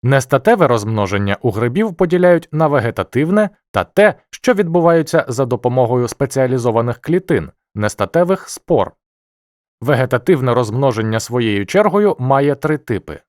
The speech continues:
Багато грибів можна розмножити фрагментацією міцелію. Кожна частина міцелію виростає в окремий організм. Одноклітинні дріжджі розмножуються діленням клітин навпіл. При цьому утворюються дві клітини,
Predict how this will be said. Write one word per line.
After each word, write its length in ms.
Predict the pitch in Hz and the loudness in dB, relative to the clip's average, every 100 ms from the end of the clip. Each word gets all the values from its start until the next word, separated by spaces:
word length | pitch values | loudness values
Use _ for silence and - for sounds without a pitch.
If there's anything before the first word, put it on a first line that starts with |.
| _ _ | _ _
Багато 460 | 120 185 151 131 110 | 0 2 4 0 -2
грибів 440 | 113 135 208 165 | -2 -2 -2 -2
можна 400 | - 180 226 196 | 0 0 2 2
розмножити 640 | 196 165 160 175 160 160 165 | 0 0 0 0 0 0 -4
фрагментацією 1200 | - - 156 160 160 156 160 - 160 156 147 147 | -2 -2 0 0 -2 0 0 0 -2 0 0 0
міцелію. 680 | 139 143 - 135 92 85 73 - _ _ _ - | -2 -4 -2 0 0 -4 -10 -18 _ _ _ 0
Кожна 340 | 156 98 101 | 0 2 -6
частина 460 | - 113 - 107 92 | -6 -8 -6 -4 -2
міцелію 580 | 95 92 214 190 101 90 | -4 -2 0 0 -2 -4
виростає 560 | 107 123 135 - 233 196 | -2 -2 -2 0 0 2
в 80 | |
окремий 460 | 143 - 123 120 120 | 0 0 0 0 -4
організм. 680 | - 131 135 180 107 80 82 71 _ _ _ _ _ | -4 -2 0 -2 -4 -6 -12 -16 _ _ _ _ _
Одноклітинні 880 | 147 127 127 131 139 156 117 98 92 | -4 -2 -4 -2 -2 -2 -2 -2 -4
дріжджі 520 | 85 202 165 104 90 - - | -2 -2 -2 -2 -6 -8 -6
розмножуються 880 | 135 127 185 214 196 185 - 175 131 | -4 0 0 0 0 0 0 0 0
діленням 640 | 117 147 143 131 127 120 | -2 0 2 0 -2 -2
клітин 440 | - 107 - 160 160 | -4 -6 0 -2 -2
навпіл. 640 | 147 175 135 85 - 78 - _ _ | -2 2 2 0 -8 -10 -12 _ _
При 120 | 110 | -8
цьому 360 | 101 214 240 220 | 0 0 2 0
утворюються 720 | 175 147 156 160 160 - 160 | -4 -2 0 2 0 0 -2
дві 260 | 123 113 113 | -2 -6 -4
клітини, 540 | 104 98 160 208 185 | -4 -2 0 0 -2